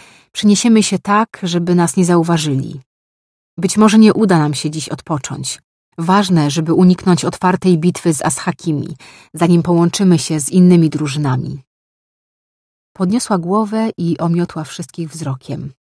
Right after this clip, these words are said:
"Spakujcie się i weźcie jedzenie, które łatwo można ze sobą zabrać i zjeść po drodze". Zdrajcy rozeszli się. Tywara złapała Lorkina za rękę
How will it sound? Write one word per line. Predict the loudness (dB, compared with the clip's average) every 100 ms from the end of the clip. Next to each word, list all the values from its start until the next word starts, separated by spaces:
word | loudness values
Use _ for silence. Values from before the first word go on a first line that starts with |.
| _ _ _ _ _ _ _ _ _ -20
"Spakujcie | -8 -4 2 2 2 -2
się | 0 2 2 2
i | 0 0
weźcie | 0 -2 0 2
jedzenie, | 4 2 0 -2 -4 -8
które | -8 -4 -2 0
łatwo | -2 -2 -2
można | -2 -2 -2 -2
ze | -4
sobą | -4 -2 0
zabrać | 0 0 -2 -8 -12 -16 _ _ -6
i | -2 0
zjeść | 2 2 0
po | -4
drodze". | -2 -2 -4 -10 -14 _ _ _ _ _ _ _ _ _ _ _ _ _ _ _ _
Zdrajcy | -8 -2 -2 -2 -4
rozeszli | -2 -4 -6 -8 -12
się. | -12 -14 -16 -20 _ _ _ _
Tywara | -6 -4 -4 -4
złapała | -6 -8 -6 -4
Lorkina | -4 -6 -6 -6 -4
za | -4
rękę | -4 -6 -10 -14